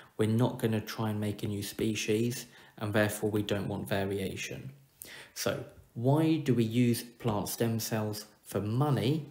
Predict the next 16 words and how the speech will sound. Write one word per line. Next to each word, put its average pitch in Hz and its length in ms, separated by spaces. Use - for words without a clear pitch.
It's - 80
because - 400
we 123 100
want 110 220
to 120 100
make 104 240
large 143 600
amounts 101 560
of - 80
identical 135 800
plants 107 720
which 113 260
have - 280
the 117 80
desired 101 520
characteristics, 107 1160